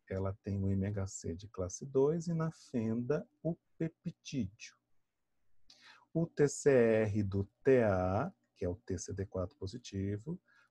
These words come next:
o T C R dele se liga com o peptídeo, mas também se liga com o M H C de classe dois.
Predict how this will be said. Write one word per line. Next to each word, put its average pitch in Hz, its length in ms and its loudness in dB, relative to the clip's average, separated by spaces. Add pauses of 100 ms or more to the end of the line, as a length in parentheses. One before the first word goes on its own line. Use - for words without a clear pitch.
o 139 120 0
T 131 220 0
C - 240 -4
R 110 440 2
dele 107 360 -2
se - 240 -8
liga 113 600 -2
com 113 160 -10
o 107 40 -12
peptídeo, 175 720 -2
mas 147 200 -4
também 135 340 -8
se - 180 -12
liga 101 460 -4
com 107 80 -8
o - 20 -4
M 101 120 -2
H 101 180 -4
C 101 140 -10
de 98 100 -8
classe 101 280 -6
dois. - 520 -8